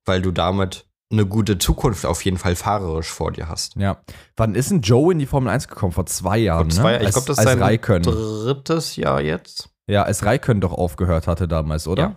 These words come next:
Speaker 1: glaube schon, ja.
Speaker 2: Ja, und das Ding ist doch, damit hast du ja auch keinen Rookie mehr dann bei Haas. Damit hast du ja einen Fahrer,
Speaker 1: Nein,
Speaker 2: der
Speaker 1: mit
Speaker 2: jetzt schon ein
Speaker 1: Behrmann
Speaker 2: paar
Speaker 1: hast du
Speaker 2: Jahre
Speaker 1: ja den Rookie.
Speaker 2: Nee, ja,
Speaker 1: Und
Speaker 2: genau,
Speaker 1: Joe,
Speaker 2: aber
Speaker 1: der
Speaker 2: der, mit Joe hast du ja dann quasi denjenigen, der ein bisschen Erfahrung mit an den Start bringt.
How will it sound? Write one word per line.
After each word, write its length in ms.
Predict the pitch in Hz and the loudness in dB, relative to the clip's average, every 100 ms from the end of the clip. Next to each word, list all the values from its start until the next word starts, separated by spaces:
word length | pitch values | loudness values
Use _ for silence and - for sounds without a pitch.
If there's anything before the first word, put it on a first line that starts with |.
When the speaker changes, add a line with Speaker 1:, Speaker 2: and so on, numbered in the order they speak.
| _ | _
Speaker 1:
glaube 280 | - 98 123 | 0 2 2
schon, 180 | - - | -2 -8
ja. 160 | 85 - - | -10 -16 -8
Speaker 2:
Ja, 200 | 85 85 - | -4 -4 -6
und 220 | - 95 - _ - | -6 -6 -8 _ -4
das 320 | 95 - - | -2 -4 -2
Ding 240 | 113 185 | 0 0
ist 300 | 254 90 - | -2 -6 -4
doch, 520 | 90 98 - - - _ _ _ _ _ | -2 0 -2 -12 -20 _ _ _ _ _
damit 320 | - 90 104 98 | -4 0 0 0
hast 180 | 117 | -2
du 60 | 135 | 2
ja 60 | 110 | 0
auch 160 | 76 | 0
keinen 280 | - 101 98 | -2 0 2
Rookie 300 | 110 135 127 | 2 0 0
mehr 180 | 92 80 | 0 0
dann 320 | 78 80 78 - - | 0 -2 -4 -10 -10
bei 240 | 82 80 76 | -4 -4 -2
Haas. 380 | 82 78 - | -2 -2 -4
Damit 220 | - 85 85 | -2 -2 0
hast 200 | 101 - | -2 0
du 60 | |
ja 60 | 90 | 0
einen 100 | 90 | 0
Fahrer, 240 | - 92 | -2 0
Speaker 1:
Nein, 140 | 87 92 | 2 2
Speaker 2:
der 80 | 85 | 2
Speaker 1:
mit 60 | 82 | 2
Speaker 2:
jetzt 80 | 90 | 2
schon 80 | |
ein 20 | 107 | 2
Speaker 1:
Behrmann 80 | 95 | 2
Speaker 2:
paar 100 | 92 | 2
Speaker 1:
hast 80 | |
du 140 | 82 87 | 2 0
Speaker 2:
Jahre 20 | |
Speaker 1:
ja 100 | 85 | 0
den 180 | 85 85 | -2 -2
Rookie. 380 | 85 - 113 131 - - | -4 -2 -2 -2 -6 0
Speaker 2:
Nee, 180 | 139 | 4
ja, 80 | 151 | 4
Speaker 1:
Und 60 | 139 | 4
Speaker 2:
genau, 200 | 135 98 | 4 4
Speaker 1:
Joe, 80 | 104 | 4
Speaker 2:
aber 120 | 104 | 4
Speaker 1:
der 120 | 98 | 4
Speaker 2:
der, 80 | - | 4
mit 180 | 110 92 | 2 4
Joe 220 | 117 120 | 4 4
hast 200 | 120 113 | 2 2
du 40 | 113 | 2
ja 100 | 101 | 2
dann 140 | 98 | 2
quasi 340 | - 98 98 98 | 0 0 0 -2
denjenigen, 640 | 87 101 113 110 107 101 | 0 2 2 2 2 2
der 140 | 101 | 2
ein 60 | 98 | 2
bisschen 200 | 101 110 | 2 0
Erfahrung 520 | 90 - 110 110 98 | -2 -2 0 2 2
mit 120 | 85 | 0
an 100 | 80 | -2
den 40 | 80 | -4
Start 320 | - 80 78 | -2 -4 -4
bringt. 340 | 85 76 76 | -6 -6 -8